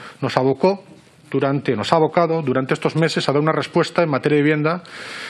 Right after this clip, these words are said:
con el objeto de amortiguar el impacto de esta crisis sin precedentes. Esta situación ha hecho que existan potencialmente miles de hogares españoles sobre los que esta crisis sanitaria ha repercutido de manera muy sensible en su capacidad para hacer frente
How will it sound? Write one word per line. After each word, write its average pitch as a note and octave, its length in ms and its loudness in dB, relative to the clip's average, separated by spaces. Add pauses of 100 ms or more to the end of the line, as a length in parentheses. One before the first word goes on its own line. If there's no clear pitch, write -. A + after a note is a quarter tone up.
(120)
con C#3+ 140 2
el C#3+ 60 2
objeto F3+ 520 4
de E3 160 4
amortiguar D#3 600 4
el C3+ 100 2
impacto E3 680 0
de C#3+ 160 0
esta C#3+ 200 0
crisis - 520 -2 (440)
sin A#2 220 -2
precedentes. G2 580 -6 (540)
Esta - 160 4
situación E3+ 380 2
ha F3+ 40 4
hecho F3 160 0
que E3 60 0
existan E3+ 380 0
potencialmente E3+ 640 2
miles E3 360 4
de D3+ 60 2
hogares D#3 320 0
españoles E3+ 600 0 (100)
sobre D#3+ 380 2
los E3 180 2
que - 140 0
esta D#3 180 0
crisis - 320 -2
sanitaria E3 400 2
ha D#3+ 60 2
repercutido C#3 720 -2 (600)
de C3 120 0
manera D3 400 4
muy D#3 140 0
sensible F3 760 2
en D3+ 100 0
su - 160 -2
capacidad D3 500 0
para D#3 140 2
hacer D#3 180 0
frente E3+ 480 0